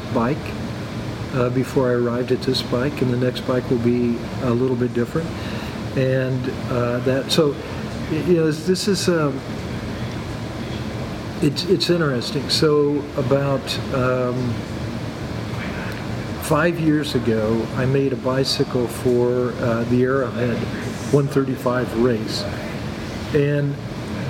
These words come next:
building from previous experiences in fat bike races, uh,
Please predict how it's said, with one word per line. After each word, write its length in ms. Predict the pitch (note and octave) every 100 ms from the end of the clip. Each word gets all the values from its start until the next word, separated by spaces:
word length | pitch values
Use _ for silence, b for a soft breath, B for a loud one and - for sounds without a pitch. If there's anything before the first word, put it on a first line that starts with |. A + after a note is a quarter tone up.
| A#2+
building 420 | E3 F#3+ F3+ E3
from 320 | - D3 C3+
previous 600 | A#2 - G#3+ A3 G3 -
experiences 1040 | C#3 - - C#3+ C#3 C3+ A#2 C3+ B2+ - - -
in 520 | C3+ B2+ B2 A#2+ A#2+
fat 360 | - C#3+ D3+ -
bike 280 | B2 A#2+
races, 680 | C3+ C#3 C#3 - A#2 A#2 - - - - - - - -
uh, 420 | B2+ A#2+ A#2 A#2